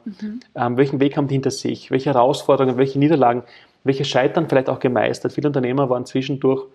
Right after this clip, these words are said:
Speaker 2: manche einmal, manche mehrfach pleite oder in Konkurs,
Speaker 1: Mhm.
Speaker 2: haben es wieder geschafft. Andere haben tödliche Krankheiten und schwere Krankheiten überwunden, Schicksalsschläge auch gemeistert.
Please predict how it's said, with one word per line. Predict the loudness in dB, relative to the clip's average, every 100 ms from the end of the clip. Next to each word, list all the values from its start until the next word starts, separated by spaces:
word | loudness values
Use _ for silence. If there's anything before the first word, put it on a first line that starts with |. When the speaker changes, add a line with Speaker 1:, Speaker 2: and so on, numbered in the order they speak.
| _ _ -4
Speaker 2:
manche | -4 -2 -4 -6 -14 -8
einmal, | -2 0 2
manche | 0 -2
mehrfach | -2 -2 0 -2 -2
pleite | 0 2 2 2
oder | 2
in | -2
Konkurs, | -4 -4 2 4 2 -4
Speaker 1:
Mhm. | -8 -12 -4
Speaker 2:
haben | -4
es | 2
wieder | 2
geschafft. | 2 2 2 2 0
Andere | -2 -2 0
haben | 0 0 -4 _ -20 -20 _
tödliche | 0 2 0 -4
Krankheiten | -2 -2 0 0
und | 0
schwere | 2 2
Krankheiten | 2 -2 0 -2 0
überwunden, | 2 2 2 0 -2 -2
Schicksalsschläge | -2 0 0 0 2 2
auch | 0
gemeistert. | -2 -4 -4 -2 0 -2